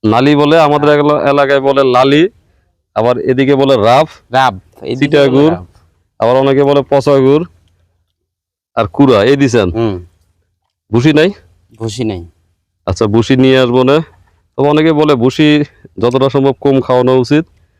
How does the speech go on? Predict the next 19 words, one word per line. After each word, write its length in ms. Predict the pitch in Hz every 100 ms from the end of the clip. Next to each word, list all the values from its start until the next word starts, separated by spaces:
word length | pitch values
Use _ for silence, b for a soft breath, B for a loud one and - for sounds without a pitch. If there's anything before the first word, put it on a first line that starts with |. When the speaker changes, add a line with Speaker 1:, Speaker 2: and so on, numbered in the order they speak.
| _ _ -
Speaker 1:
আবার 240 | 104 123
বলে 300 | 120 127 123
যে 220 | 123 123
এখন 380 | 117 117 135 127 -
আরেকটা 240 | 117 120
শুনলাম 320 | 123 127 127
যে 60 | 123
সোলার 360 | - 127 131 123
ভুসি 260 | 123 135
যেটা 260 | 127 120 117
আছে, 260 | 107 135 202 _ _ - - _ -
এটা 180 | 127
নাকি 240 | 131 127 123
খুব 220 | 113 120
উপকারী 540 | 120 117 117 104 87 82 _ _ _ -
গারল 220 | 98 101
ছাগলের 360 | 95 98 95 90
জন্য, 160 | 85 85
বুঝছেন? 340 | 104 180 101